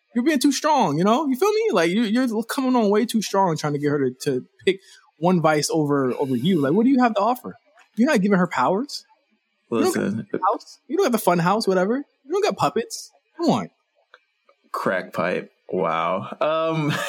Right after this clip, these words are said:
Speaker 2: <laughs>
Speaker 1: Hey, so that's how, that's how I feel. You feel me?
Speaker 2: I feel you. I feel you. Um, the Drew, Randy, New Day, Miz intersection of everything,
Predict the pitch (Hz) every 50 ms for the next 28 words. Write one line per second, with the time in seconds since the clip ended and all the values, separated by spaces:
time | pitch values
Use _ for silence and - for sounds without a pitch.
0 | - - - - - - 202 202 196 196 226 185 285 262 247 226 - - 254 254
1 | - - 359 196 220 220 - 214 202 185 175 185 - - 247 233 220 208 - 381
2 | 370 302 196 151 175 - - 349 359 381 359 _ _ _ _ - - - _ _
3 | _ _ _ - - 104 101 - 117 113 104 101 101 98 98 98 98 110 113 -
4 | - 139 127 113 104 98 98 98 101 101 - - 110 113 117 117 117 113 110 107
5 | 104 104 98 98 - - - _ _ _ _ _ _ _ _ _ _ _ _ _
6 | - 120 123 131 127 - 143 151 170 202 196 143 117 120 123 139 143 135 120 110
7 | 104 101 98 101 98 98 - - 117 117 127 131 131 123 117 110 107 104 104 104
8 | 110 120 120 123 120 113 107 101 101 101 - - - - - - - _ _ _
9 | _ _ _ _ _ _ _ _ _ _ _ _ _ _ _ _ _ _ _ _
10 | _ _ _ _ _ _ _ _ - - 143 139 139 151 135 131 - 143 127 127
11 | - - 127 123 113 110 113 110 110 117 110 107 - 92 85 80 80 76 -